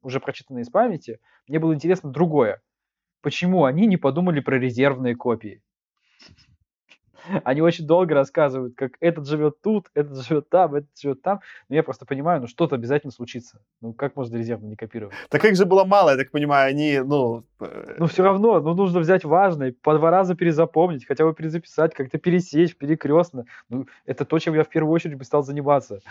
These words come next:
Speaker 2: А мне кажется, наоборот, круто, потому что так будут выживать наиболее, ну, важные знания, потому что если, типа, не знаю, условного Платона заботал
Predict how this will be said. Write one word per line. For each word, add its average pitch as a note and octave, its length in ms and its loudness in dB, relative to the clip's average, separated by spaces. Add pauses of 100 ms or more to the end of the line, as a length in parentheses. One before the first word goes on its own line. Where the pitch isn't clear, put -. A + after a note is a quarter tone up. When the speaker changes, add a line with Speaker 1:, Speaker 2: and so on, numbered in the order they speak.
(460)
Speaker 2:
А C#3 140 2
мне D#3+ 160 2
кажется, G#3 220 2
наоборот, F3 260 4
круто, F#3+ 360 0
потому C3+ 140 -4
что C#3+ 120 0
так E3 120 2
будут D#3+ 200 -2
выживать D#3 500 2
наиболее, C#3+ 580 2
ну, C3+ 140 -4
важные F3 400 2
знания, B2 440 0
потому C#3+ 320 0
что C#3+ 140 -2
если, D3 280 2
типа, C3 220 -2
не C#3 120 0
знаю, C#3 280 4
условного B2+ 800 0
Платона D3+ 560 4
заботал C3 640 2